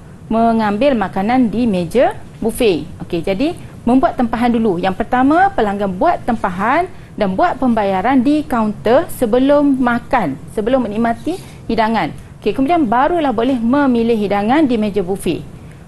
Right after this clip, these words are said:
Okey, kemudian selepas mengambil makanan, pelanggan akan duduk dan menikmati hidangan lah.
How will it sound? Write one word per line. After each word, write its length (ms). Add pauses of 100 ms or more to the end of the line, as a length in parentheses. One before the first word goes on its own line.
(100)
Okey, 160
kemudian 480 (240)
selepas 560
mengambil 640
makanan, 560 (320)
pelanggan 400
akan 320 (480)
duduk 320
dan 80
menikmati 480
hidangan 320
lah. 160